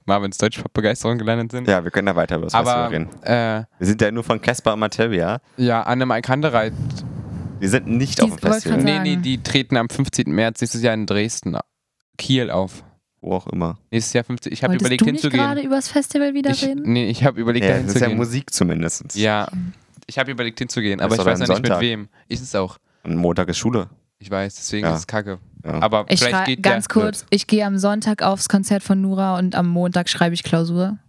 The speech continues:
Speaker 1: Oh.
Speaker 3: Schon richtig Bock drauf.
Speaker 1: Ich hätte letztes Jahr einen Tag vor Mathe M S A, äh,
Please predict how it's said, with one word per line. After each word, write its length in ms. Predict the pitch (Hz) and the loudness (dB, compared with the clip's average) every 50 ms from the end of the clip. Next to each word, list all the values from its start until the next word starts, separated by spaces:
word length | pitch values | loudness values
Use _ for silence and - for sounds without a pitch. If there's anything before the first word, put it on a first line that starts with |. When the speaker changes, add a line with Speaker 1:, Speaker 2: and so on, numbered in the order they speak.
| _ _ _ _ _ - | _ _ _ _ _ -6
Speaker 1:
Oh. 240 | 110 110 107 98 90 - - 113 - - - - _ | -4 -2 -2 -2 -4 -8 -12 -16 -18 -20 -20 -12 _
Speaker 3:
Schon 140 | - 180 170 | -2 0 2
richtig 200 | 170 160 - - | 2 0 -2 0
Bock 180 | - 156 - - | -2 -2 -2 -4
drauf. 260 | - - 160 160 156 - _ - | -4 -2 0 0 -2 -4 _ -18
Speaker 1:
Ich 140 | 120 113 127 | -10 -4 -4
hätte 180 | 123 - 120 | -2 -2 -2
letztes 300 | 123 120 - - 131 - | -4 -4 -4 -4 -4 0
Jahr 180 | - 127 120 - | 2 4 4 4
einen 160 | - 117 120 | 2 -2 -2
Tag 200 | - 127 123 - | -2 -4 -4 0
vor 100 | - 110 | 0 0
Mathe 240 | 107 104 110 - 123 | 2 2 0 0 0
M 100 | 95 101 | 0 0
S 140 | 104 104 - | -2 -2 0
A, 300 | - 107 117 131 139 139 _ _ _ _ _ _ _ _ _ _ _ _ _ | 0 0 0 -2 -4 -10 _ _ _ _ _ _ _ _ _ _ _ _ _
äh, 140 | - 110 107 | -6 -6 -6